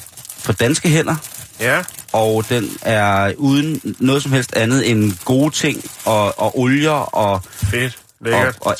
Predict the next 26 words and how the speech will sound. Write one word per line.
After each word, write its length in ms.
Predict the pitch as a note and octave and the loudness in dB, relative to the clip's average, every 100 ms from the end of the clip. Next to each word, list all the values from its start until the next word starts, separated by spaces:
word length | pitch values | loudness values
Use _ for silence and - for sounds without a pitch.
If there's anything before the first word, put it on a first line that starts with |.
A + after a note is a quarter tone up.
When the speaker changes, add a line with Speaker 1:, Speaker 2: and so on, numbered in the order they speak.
| A2 | 0
Speaker 2:
Simon. 80 | B2 | 0
Speaker 1:
abeskæl, 600 | C3 C#3 B2 C3 A#2+ D#2 - | -2 -4 0 0 0 -4 0
og 360 | G2+ G2+ F#2+ | 2 4 2
Speaker 2:
Fedt. 120 | E2 | 0
Speaker 1:
zebraknogler, 800 | - C3+ C#3+ - B2+ - G#2+ A2+ | -2 0 0 -2 -2 0 2 2
alt 160 | A2+ C3 | 2 2
muligt 220 | C#3 C#3 | 2 2
troede 220 | - C3+ C3 | 2 -2 0
dyrearter, 360 | B2+ A#2+ G#2+ A#2 | 0 2 2 0
Speaker 2:
Yes. 240 | G#2+ - A#2 | -4 -6 0
Speaker 1:
alt 120 | C3+ | 2
muligt, 200 | C#3 C#3 | 2 2
alt 100 | A#2 | 2
muligt. 240 | C3 C3+ - - - | 2 0 -4 -14 -10
Speaker 2:
Må 120 | C#3 | -2
Speaker 1:
Og 100 | A2+ | 0
Speaker 2:
vi 60 | - | 0
se 160 | - - | -4 -6
her? 180 | G3 G3+ - _ _ _ _ _ _ _ _ - | -6 -8 -8 _ _ _ _ _ _ _ _ -10
Åh, 60 | - - - | -10 -10 -14
skal 100 | - A2 | -10 -8
jeg 60 | |
lige 200 | A#2+ C#3+ | -4 -6
prøve 180 | - B2+ | -2 -2
at 80 | B2+ | -2
se? 240 | - - | -6 -8